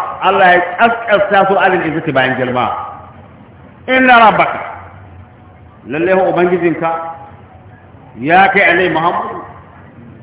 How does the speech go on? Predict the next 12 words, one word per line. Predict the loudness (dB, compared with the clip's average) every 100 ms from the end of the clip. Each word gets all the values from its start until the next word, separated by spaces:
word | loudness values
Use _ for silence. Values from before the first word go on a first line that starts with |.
| -6
ya | -4
qadi, | -2 -2 0 2
yana | 2 4
hukunci | 2 0 -2 -2
bainahu, | -2 0 0
tsakaninsu. | -2 0 4 6 6 2 0 -8 -16 -20 -20 -20 -20 -20 -20 -20 -20 -20 -16
Yawmal | -2 4 6 6 4 2
qiyamati, | 4 4 4
ranar | 4 4 4
alqiyama. | 2 0 2 6 6 4 0 -2 -8 -14 -20 -20 -20 -20 -20 -20 -20 -20 -12
Fi | -4 -2
ma | 2 4